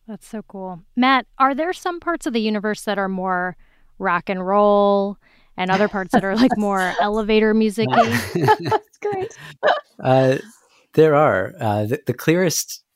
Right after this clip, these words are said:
Speaker 2: example is solar systems. And this is also one of the earliest, uh, connections between music and astronomy. Um, it's actually pretty straightforward to convert the motion of planets into musical rhythms and notes. And so when you do that, every solar system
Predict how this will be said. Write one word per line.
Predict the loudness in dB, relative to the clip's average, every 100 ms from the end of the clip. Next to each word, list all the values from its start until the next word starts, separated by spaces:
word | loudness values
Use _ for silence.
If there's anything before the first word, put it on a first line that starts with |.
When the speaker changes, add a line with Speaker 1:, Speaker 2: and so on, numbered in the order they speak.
| _ -6
Speaker 2:
example | -2 0 0 2 0
is | 0 -2 -2 -6 -10 -14 _
solar | -2 0 0
systems. | -2 -6 -8 -12 -14 -14 _ _
And | -6 -6
this | -2
is | 0
also | 0 0
one | 0
of | -2
the | -4 -4
earliest, | -4 -2 -4 -8 -12 _ _ _ _
uh, | -14 -14 -6
connections | -2 -2 -4 -6 -6
between | -8 -6 -4
music | -6 -8 -12
and | -10
astronomy. | -8 -6 -6 -6 -8 _ _ _ -10
Um, | -6 -6 -6 -8
it's | -2
actually | 0 2 0
pretty | 2 -2
straightforward | 0 -2 0 -2 0 -2 -2
to | -4
convert | -2 -2 -4 -4
the | -4 -4 -4
motion | -2 -2 0 -2 -2
of | -4 -10
planets | -6 -2 -2 -2 -8 -12 -18 _ -8
into | -6 -2
musical | -2 -2 -4 -6 -6 -8 -2
rhythms | 0 2 0 0 -6 -8
and | -4 -2
notes. | -2 -4 -10 -16 -12
And | -8 -6
so | -4 -4 -4 -8 _ _ _ _
when | -2 0
you |
do | 2 2
that, | 2 2
every | -2 -2
solar | 0 0 -2
system | -2 -6 -4 -4